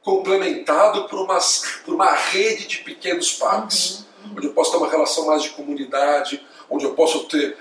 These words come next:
Speaker 1: maiores experiências, porque os parques podem ser plurais, podem ter identidades e vocações diferentes. Eu tenho um
Speaker 2: A
Speaker 1: controle
Speaker 2: pracinha
Speaker 1: maior
Speaker 2: perto
Speaker 1: da
Speaker 2: da tua
Speaker 1: Exatamente.
Speaker 2: casa.
Speaker 1: Exatamente. A gente começou a entender,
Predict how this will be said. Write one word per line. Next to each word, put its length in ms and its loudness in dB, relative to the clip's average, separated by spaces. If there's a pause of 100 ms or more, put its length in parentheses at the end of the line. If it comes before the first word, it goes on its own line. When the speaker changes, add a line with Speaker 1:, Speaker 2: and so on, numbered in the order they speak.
(140)
Speaker 1:
maiores 320 6
experiências, 760 2
porque 300 -4
os 80 -8
parques 220 2
podem 160 -2
ser 160 -2
plurais, 400 0
podem 140 -4
ter 120 -6
identidades 840 0 (160)
e 40 -16
vocações 680 -6 (300)
diferentes. 640 0
Eu 120 -2
tenho 180 0
um 60 -2
Speaker 2:
A 40 -2
Speaker 1:
controle 220 4
Speaker 2:
pracinha 240 2 (140)
Speaker 1:
maior 100 6
Speaker 2:
perto 240 4
Speaker 1:
da 80 4
Speaker 2:
da 60 0
tua 300 4
Speaker 1:
Exatamente. 400 6
Speaker 2:
casa. 360 0 (120)
Speaker 1:
Exatamente. 480 0
A 100 -6
gente 140 -8
começou 320 0
a 40 2
entender, 580 -2